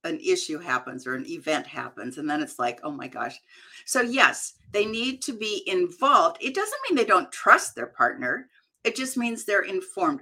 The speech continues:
and they're part of the conversation. And so what I recommend to my clients is having a money date and, and making it fun. This is not, and it's a no judgment zone.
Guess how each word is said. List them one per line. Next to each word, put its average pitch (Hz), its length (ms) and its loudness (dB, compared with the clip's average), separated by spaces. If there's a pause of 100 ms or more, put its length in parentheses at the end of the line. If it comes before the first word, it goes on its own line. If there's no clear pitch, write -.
and 185 160 2
they're 180 80 2
part 208 320 0
of 190 200 -4
the 160 300 2 (380)
conversation. 185 880 -2
And 151 140 -6
so 180 100 -2
what 180 160 2
I 220 80 2
recommend 240 500 -4
to 202 80 -14
my 175 140 -2
clients 165 320 -6
is 165 120 -14
having 175 220 -6
a 160 60 -4
money 156 260 -2
date 135 400 -8 (1160)
and, 208 360 4 (200)
and 214 180 2
making 226 360 0
it - 120 -4
fun. 156 460 6 (160)
This 185 180 0
is 202 180 -4
not, 214 420 8 (320)
and 196 120 2
it's 185 140 2
a 208 60 2
no 220 300 4
judgment 180 540 0
zone. 127 380 -4